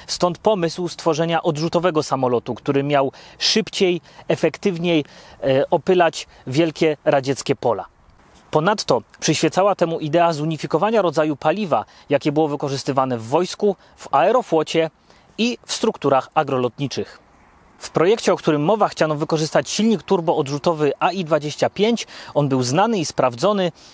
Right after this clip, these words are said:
był tani w obsłudze i uznawano, że te koszty obsługi wyrównają jego spore zużycie paliwa, znacznie większe niż w samolocie tłokowym.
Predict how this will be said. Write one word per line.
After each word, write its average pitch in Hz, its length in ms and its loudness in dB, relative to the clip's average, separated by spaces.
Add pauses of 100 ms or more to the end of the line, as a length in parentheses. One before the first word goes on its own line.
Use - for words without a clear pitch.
(300)
był 131 220 0
tani 220 300 0
w 208 60 2
obsłudze 175 560 0 (280)
i 165 100 -4
uznawano, 175 640 2 (220)
że 147 220 2
te 156 240 2 (100)
koszty - 420 0
obsługi 180 560 0 (200)
wyrównają 170 680 2
jego 160 240 2
spore 147 320 0
zużycie 135 380 -2
paliwa, 143 500 0
znacznie 131 420 -2
większe 151 360 0
niż 117 120 -4
w - 60 -8
samolocie 123 440 0
tłokowym. 117 480 -2